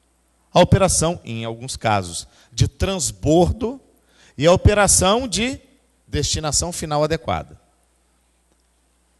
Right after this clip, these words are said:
A partir do juridiquês, eu tenho que definir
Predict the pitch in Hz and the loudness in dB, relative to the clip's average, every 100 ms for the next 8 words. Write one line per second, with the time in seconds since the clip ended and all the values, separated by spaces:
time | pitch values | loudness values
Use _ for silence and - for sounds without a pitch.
0 | _ _ _ _ _ _ _ - 180 - | _ _ _ _ _ _ _ -2 2 4
1 | 190 - 151 202 147 156 135 - - 143 | 2 0 -2 -2 0 0 -2 -4 -2 -2
2 | 127 92 - - _ _ _ _ _ _ | -2 -6 -10 -10 _ _ _ _ _ _
3 | _ _ 123 113 143 139 - 147 - 117 | _ _ -8 -2 -2 -2 -4 -4 -4 -8
4 | 113 143 175 | -10 -10 -12